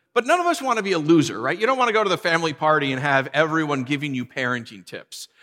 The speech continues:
Like, "Oh, this is," those of you with young children, "this is why your child doesn't sleep through the night.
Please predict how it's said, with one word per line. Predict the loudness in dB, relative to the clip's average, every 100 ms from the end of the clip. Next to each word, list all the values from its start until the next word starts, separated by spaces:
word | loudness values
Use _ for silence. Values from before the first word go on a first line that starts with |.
| -6
Like, | 0 0 0 -2
"Oh, | 0 0 -2 -4
this | 0 0 -2 -2
is," | -2 -2
those | 0 0
of | 0
you | -6 -8
with | -6
young | -8 -6
children, | -6 -6 -2
"this | 2 2
is | 0 -2
why | 4 4
your | 4 -2
child | -2 2 2 0
doesn't | -6 -14 -14 -20
sleep | -20 -20 -20 _
through | -16 -16
the |
night. | -14 -16 -16